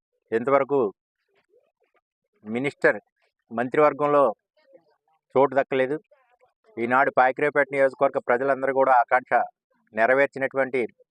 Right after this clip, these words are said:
శ్రీమతి వంగలపూడి అనిత గారికి పాయకరావుపేట నియోజకవర్గ ప్రజలందరూ కూడా పే-, వారందరూ కూడా ఎంతో సంతోషదాయకంగా ఈరోజు ఉత్సవాలు, సంబరం జే-, సంబరాలు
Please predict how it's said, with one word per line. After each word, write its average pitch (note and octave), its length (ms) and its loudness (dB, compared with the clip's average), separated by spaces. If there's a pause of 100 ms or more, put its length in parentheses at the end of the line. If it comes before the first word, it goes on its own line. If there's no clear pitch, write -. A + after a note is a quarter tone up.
(680)
శ్రీమతి C3+ 360 -2
వంగలపూడి C3 400 0
అనిత A#2+ 220 -6
గారికి A#2+ 280 -2 (640)
పాయకరావుపేట C#3 640 2
నియోజకవర్గ C3 420 -2 (100)
ప్రజలందరూ B2+ 440 0
కూడా B2 240 4 (960)
పే-, B2 240 4 (120)
వారందరూ B2 380 2
కూడా C#3 240 2 (480)
ఎంతో A2 220 -2 (120)
సంతోషదాయకంగా B2+ 760 -4 (340)
ఈరోజు B2 360 0 (800)
ఉత్సవాలు, C3+ 460 0
సంబరం B2+ 320 -2
జే-, B2 260 0
సంబరాలు B2 320 0